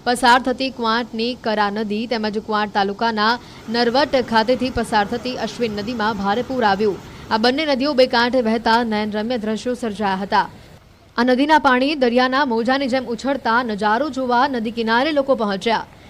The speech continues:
તો બીજી તરફ ભારે વરસાદ અને નદીમાં પૂરના કારણે રાજપુરા ગામનો લો લેવલ કોઝવે પાણીમાં ગરકાવ થઈ ગયો. કોઝવે ડૂબી જતા ગામ સંપર્ક વિહોણું બન્યું. બસોની વસ્તી ધરાવતા ગામનો સંપર્ક તૂટ્યો.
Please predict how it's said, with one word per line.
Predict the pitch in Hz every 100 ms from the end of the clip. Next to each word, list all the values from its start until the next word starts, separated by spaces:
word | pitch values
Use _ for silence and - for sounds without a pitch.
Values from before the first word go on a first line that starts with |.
| - -
તો | 220
બીજી | 233
તરફ | 254 254 285 269
ભારે | 214 226 254
વરસાદ | 233 226 240 247
અને | 254 226
નદીમાં | 214 254 226 240
પૂરના | 247 240 233 226
કારણે | 214 214 247 233 240
રાજપુરા | 208 208 240 262
ગામનો | 226 208 220 220 247
લો | 226 220
લેવલ | 208 202 247
કોઝવે | 220 214 220 202 254
પાણીમાં | 220 214 240 233 220
ગરકાવ | 220 226 247
થઈ | 277 254
ગયો. | 202 170 - - - -
કોઝવે | 254 240 302
ડૂબી | 285 262
જતા | 254 269 262
ગામ | 254 240 240
સંપર્ક | 247 220 233 226
વિહોણું | 226 233 285
બન્યું. | 269 240 247 254 - -
બસોની | 226 254 320 330
વસ્તી | 294 277 285
ધરાવતા | 240 240 254 254 262
ગામનો | 220 220 247 233 277
સંપર્ક | 269 233 285 277 214
તૂટ્યો. | 220 233 208